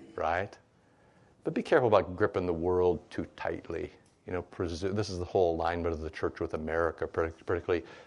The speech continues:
America on the left or on the right. Both sides kinda do it. Just, you know, sort of, you know, it's a, you know, you just, just pay attention to what you grip,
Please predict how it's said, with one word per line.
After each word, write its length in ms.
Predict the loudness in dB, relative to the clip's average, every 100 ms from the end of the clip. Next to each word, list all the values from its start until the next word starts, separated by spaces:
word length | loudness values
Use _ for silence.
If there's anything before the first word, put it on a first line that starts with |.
| -6
America 360 | 0 2 2 2
on 160 | 2
the 60 | 4
left 220 | 0 2
or 80 | 0
on 80 | 2
the 60 |
right. 300 | 2 2 2 0
Both 180 | 0
sides 340 | 2 0 0 -2
kinda 200 | -4 0
do 80 | 0
it. 80 | -2 -12
Just, 160 | -16 -4
you 120 | 0
know, 120 | 0
sort 280 | 0 -2 -2
of, 260 | 0 -2 -6 -18 _ _
you 100 | -10
know, 280 | -8 -8 -10 -12 _ _ _ -20 -20 -20 _ _ _ -20 -20 -20 -20 _ _ _ _ _ _ _ -20
it's 140 | -4
a, 140 | -2 -2
you 120 | -2
know, 180 | -2 -4 -8 -20 -20 -20 -20 -10 -4
you 100 | -4
just, 300 | -4 -8 -4
just 240 | -4 0
pay 100 | 2
attention 380 | 2 2 0 2
to 60 | 2
what 220 | 2 0
you 80 | -6
grip, 380 | -2 -4 -6